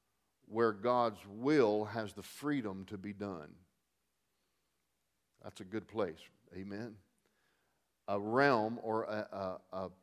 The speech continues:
a place where God's will has the freedom to be done. And we showed you that last week, that God's will doesn't have the freedom to be done everywhere.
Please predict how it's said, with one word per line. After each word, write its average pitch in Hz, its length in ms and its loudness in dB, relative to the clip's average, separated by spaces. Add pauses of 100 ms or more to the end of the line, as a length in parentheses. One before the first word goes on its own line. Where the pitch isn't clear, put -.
a - 80 -8
place 131 880 0
where 113 160 0
God's 113 540 0
will 120 500 4
has 113 300 -2
the 101 100 -6
freedom 131 800 -2
to 104 80 -14
be 107 160 -6
done. 104 320 -2 (480)
And 95 100 -10
we 104 100 -4
showed 139 400 0
you 117 100 -2
that 107 200 0 (140)
last 135 340 -2
week, 104 200 -4
that 104 140 -14
God's 113 300 2
will 123 300 2
doesn't 107 320 -4
have 131 340 -2
the 104 80 -6
freedom 143 480 -4
to 101 60 -6
be 107 160 -6
done 107 240 -4
everywhere. 92 500 -4